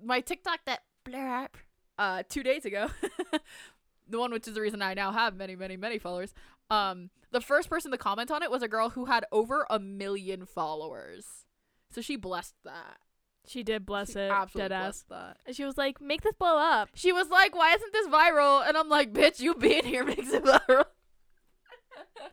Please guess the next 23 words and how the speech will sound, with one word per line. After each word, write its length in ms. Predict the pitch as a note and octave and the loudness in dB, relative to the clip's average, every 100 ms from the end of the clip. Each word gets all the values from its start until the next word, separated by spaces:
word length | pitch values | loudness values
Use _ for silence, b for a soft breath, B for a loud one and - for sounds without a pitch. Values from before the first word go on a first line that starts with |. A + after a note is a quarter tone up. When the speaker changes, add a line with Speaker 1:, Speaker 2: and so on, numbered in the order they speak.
| B B | B B
Speaker 2:
Your 200 | A#3 C#4 C#4 | 2 4 8
algorithm 760 | C4 C4 B3+ A#3+ A#3 A3+ A3 | 10 10 8 6 4 2 0
Speaker 1:
Your 120 | A#3 D4 | 0 0
Speaker 2:
decided 360 | G#3+ A#3 C4 | 6 6 6
to 60 | B3 | 4
Speaker 1:
algorithm 180 | G#3 G#3 | 0 2
Speaker 2:
bless 200 | A3 A#3 | 2 0
Speaker 1:
just, 120 | - | -2
Speaker 2:
me. 220 | A3 G3 F#3 | -6 -6 -4
Speaker 1:
yeah, 360 | F#3+ F#3+ F#3+ - - | -4 -4 -4 -8 -10
for 160 | G#3 | -8
real. 360 | F#3 G3 G3+ G3+ | -6 -6 -8 -8
Okay. 300 | G#3+ F#3+ F#3 F#3 b b | -8 -6 -8 -10 b b
Anyway, 260 | - A#3+ A3 | -8 -2 0
that's 200 | A3 A3 | 0 -2
Rachel's 280 | A3+ G#3+ G#3+ | -6 -6 -10
TikTok 340 | F#3+ F#3+ F#3 | -10 -8 -8
updates. 480 | F3 F#3 F3 - - _ | -8 -10 -10 -12 -20 _
Um, 440 | G#3 G#3 G3+ G3+ G#3+ _ _ _ _ _ _ _ _ _ - | -10 -10 -10 -14 -18 _ _ _ _ _ _ _ _ _ -8
Speaker 2:
Love 200 | C#4 B3 | -4 0
that 160 | A#3 | 0
little 220 | A3 G#3+ G3+ | 0 0 -2
announcement. 540 | G3 G3 F#3+ G#3+ G3+ | -2 -6 -6 -10 -10